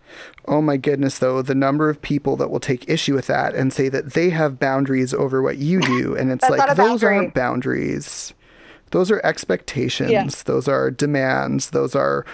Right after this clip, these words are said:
Speaker 1: rules that you want me to follow." A boundary is what you do for your own participation. So a boundary could sound like an ultimatum. It could be like,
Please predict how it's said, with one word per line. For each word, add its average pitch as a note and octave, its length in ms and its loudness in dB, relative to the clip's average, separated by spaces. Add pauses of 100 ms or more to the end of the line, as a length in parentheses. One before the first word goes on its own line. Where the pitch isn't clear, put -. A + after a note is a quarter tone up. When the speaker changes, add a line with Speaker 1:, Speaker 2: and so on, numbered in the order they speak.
(140)
Speaker 1:
rules D3+ 580 2
that D3+ 100 -2
you C#3 120 0
want C#3+ 200 0
me C#3+ 40 0
to C#3+ 80 0
follow." C#3 480 0
A C#3 80 0
boundary G3 460 0
is - 300 -4
what E3 180 0
you E3 180 0
do D3+ 160 2
for C#3+ 200 -2
your C3 280 0
own C#3 460 2
participation. B2+ 1000 -4 (340)
So D#3 220 0
a - 100 -4
boundary D3 720 0
could F3+ 300 0
sound C#3+ 240 0
like C3+ 120 -2
an C3+ 60 0
ultimatum. C3+ 580 0
It - 140 -8
could C3+ 180 -2
be C#3 140 2
like, C3 380 -2